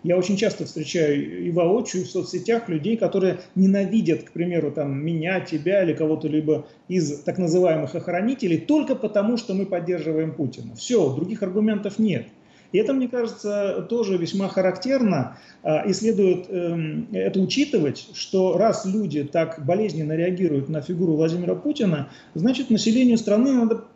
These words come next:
пристальнее рассматривать её и, м, оценивать уже, э, з-, принимая, э, самостоятельное политическое решение.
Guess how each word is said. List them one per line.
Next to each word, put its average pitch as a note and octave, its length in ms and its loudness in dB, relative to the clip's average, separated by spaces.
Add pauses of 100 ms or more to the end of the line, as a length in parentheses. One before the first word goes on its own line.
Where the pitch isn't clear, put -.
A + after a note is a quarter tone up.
пристальнее A3+ 640 0
рассматривать G3 760 -2
её D#3 320 -2 (100)
и, A3+ 500 2
м, F3+ 480 0
оценивать F#3+ 840 2
уже, E3 680 0
э, F#3+ 420 -6
з-, E3+ 140 -6
принимая, G#3 720 4
э, F#3 260 -8 (180)
самостоятельное F3+ 640 0
политическое D#3 480 -6
решение. C3+ 480 -4